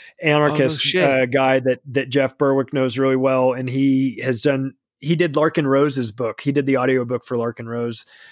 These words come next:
Speaker 1: a couple of his. So he, he's done, um, so when it came time to do it, we're like, "Let's have Patrick do it." And he's, like, six eight,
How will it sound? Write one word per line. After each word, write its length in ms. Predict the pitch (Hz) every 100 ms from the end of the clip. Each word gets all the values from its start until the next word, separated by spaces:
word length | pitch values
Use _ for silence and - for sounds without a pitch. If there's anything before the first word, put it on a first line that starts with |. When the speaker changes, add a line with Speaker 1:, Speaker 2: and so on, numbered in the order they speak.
| -
Speaker 1:
a 80 | -
couple 280 | 131 120 123
of 80 | 110
his. 260 | 127 120
So 240 | - 143 135
he, 240 | 131 160
he's 380 | 151 131 156 135
done, 400 | 123 143 143 135
um, 640 | 135 127 123 123 123 127 113 _ _ _ _ _
so 240 | - 156 143
when 140 | 143
it 80 | 131
came 220 | 156 147
time 260 | 143 147 143
to 60 |
do 200 | 123 147
it, 180 | 170 - - - - _ _ _ _ _
we're 140 | 120
like, 200 | 135 127
"Let's 200 | 113 131
have 160 | 170 165
Patrick 400 | 156 180 - 127
do 120 | 127
it." 60 | 117
And 80 | 143
he's, 160 | 143
like, 220 | 151 135
six 720 | - - - 160 - - - - _ 151
eight, 280 | 131 135